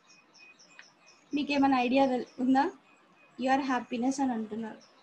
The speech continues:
ఎలా అంటే ఏముంది, next time, ఆ, మన ఆధార్ కార్డులో పేరు happiness అని మార్చుకుంటే అయిపోతుంది కదా.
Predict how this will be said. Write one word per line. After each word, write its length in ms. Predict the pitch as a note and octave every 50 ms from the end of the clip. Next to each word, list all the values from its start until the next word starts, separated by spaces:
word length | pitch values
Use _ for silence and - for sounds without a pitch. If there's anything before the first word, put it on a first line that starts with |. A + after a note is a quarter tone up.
| - - _ _ - - _ _ _ - _ _ _ _ - -
ఎలా 180 | B3 C4 C4+ C#4+
అంటే 540 | C#4+ C4+ C#4 C#4 C4 D#4 A#3 A3 B3+ - - - - - - - - - A#3+
ఏముంది, 440 | D4+ D#4+ E4+ F4+ E4+ D#4+ D#4+ D#4+
next 360 | D4 C#4+ C4+ C4+ - - - -
time, 300 | D#4 D#4 D4 D4+ E4 - - - - B3
ఆ, 300 | B3 B3 B3 A#3+ A#3+ A#3
మన 480 | C4 B3+ B3+ B3+ B3 A#3+ A#3 A3+ - -
ఆధార్ 340 | - B3 B3 B3 A#3 C#4 C4+
కార్డులో 680 | C4+ - C#4+ C#4 C#4 C4 A#3 C#4 D4 C4+ B3 C4+ C#4 F#4 - - _ _ -
పేరు 240 | C#4+ C#4+ D4 D#4 E4+
happiness 580 | C#4+ D4+ C#4+ C#4 - - D4+ C#4+ D4+ D4+ -
అని 100 | E4 D4+
మార్చుకుంటే 560 | D4 C#4+ C#4+ C4+ C4+ - - - D#4+ D4+ D#4 -
అయిపోతుంది 500 | C#4 A#3+ G#3 G#3+ A3 - - G3 - -
కదా. 380 | - - - - D4 E4 F#4+